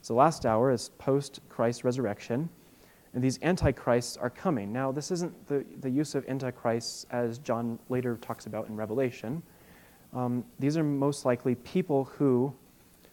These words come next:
were anti-Christ. Boom, right?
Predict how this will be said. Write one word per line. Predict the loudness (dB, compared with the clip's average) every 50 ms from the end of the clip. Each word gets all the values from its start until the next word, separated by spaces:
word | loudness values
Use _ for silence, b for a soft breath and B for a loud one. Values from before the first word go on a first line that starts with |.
| b b -4
were | 2 4 4 4 2 0
anti-Christ. | -2 -4 -4 -4 -2 0 0 2 2 0 -2 -6 -10 -20 -20 -20 -20 -10 -4 -2 -2 -2 -2 -6 -12 -16 -16 -20 -20 -20 -20 -20 -20 -20 -20 -20 -12 -8
Boom, | -6 -6 -6 -6 -10 -16 -12
right? | -10 -10 -10